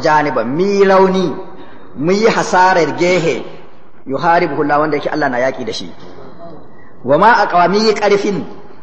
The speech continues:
wa ma arbaha, mi ribar janiban gefe, yatawallahu Allah, wanda yake Allah na taimakon sa. Saboda haka, yawan zaman ku kaɗan, kada ya ruɗe ku, kada ya, ya tsoratar da ku. Yawan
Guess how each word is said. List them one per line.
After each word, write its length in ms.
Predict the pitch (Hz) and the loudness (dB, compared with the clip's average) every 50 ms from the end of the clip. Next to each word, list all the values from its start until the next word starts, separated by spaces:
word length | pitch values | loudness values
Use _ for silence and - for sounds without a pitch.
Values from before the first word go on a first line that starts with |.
| - - - | -14 -8 -4
wa 80 | 127 147 | -2 0
ma 220 | - - 254 - 196 | 4 4 4 4 4
arbaha, 240 | 190 185 180 175 175 | 2 2 2 0 0
mi 300 | 165 185 202 214 214 208 | 0 0 0 2 2 2
ribar 400 | 208 226 226 220 180 190 165 147 | 2 2 2 2 2 2 2 2
janiban 460 | 135 190 185 185 190 208 185 165 151 139 | 2 2 2 2 2 2 0 0 2 2
gefe, 400 | 170 175 175 165 165 123 113 113 | 2 2 0 0 -2 -4 -4 -4
yatawallahu 540 | 151 165 165 165 156 151 151 151 151 147 151 | -4 -2 0 0 0 0 0 0 0 0 0
Allah, 140 | 139 151 151 | 0 0 0
wanda 160 | 151 151 143 | 0 0 -2
yake 100 | 139 - - | -4 -4 -4
Allah 160 | 143 151 143 135 | -2 -2 -2 -2
na 80 | 131 | -2
taimakon 340 | - - 120 123 - 127 117 | -2 -4 -6 -6 -6 -6 -8
sa. 160 | - - 76 - - - - - - - - - - - - - - - - - - - - - - - - - 156 151 147 139 | -8 -8 -10 -10 -12 -14 -14 -14 -14 -14 -14 -14 -14 -14 -14 -14 -14 -14 -14 -14 -16 -14 -14 -14 -14 -12 -12 -10 -8 -8 -8 -4
Saboda 380 | 147 - 175 180 170 156 160 165 | -2 0 2 2 2 2 2 2
haka, 140 | - 151 131 151 | 0 0 0 2
yawan 320 | 160 180 202 208 202 170 170 160 - 185 202 196 175 170 | 4 4 6 6 4 4 0 -2 0 0 0 0 0 0
zaman 240 | 185 196 208 214 202 190 | 2 2 2 2 0 0
ku 80 | 175 | -2
kaɗan, 320 | - 165 156 190 220 220 190 127 98 - - - - - - - - | -2 0 0 2 0 0 0 -4 -6 -10 -12 -14 -14 -14 -12 -6 -2
kada 160 | 170 175 160 | -2 0 0
ya 80 | 151 | 0
ruɗe 240 | 143 123 120 110 135 135 | -2 -2 -4 -4 -4 -6
ku, 100 | 127 - - - | -6 -6 -6 -4
kada 160 | 190 180 180 | -2 0 2
ya, 120 | 160 147 139 135 135 | 2 2 2 0 0
ya 40 | 139 135 139 139 139 | -2 -2 -2 -4 -4
tsoratar 380 | - 151 156 156 143 - 147 123 | -2 -2 -2 0 0 0 -2 -2
da 80 | 113 98 - | -2 -6 -8
ku. 80 | 98 90 - - - - - - 139 | -10 -12 -12 -12 -14 -14 -10 -2 2
Yawan 260 | 156 202 214 202 185 | 4 4 6 4 4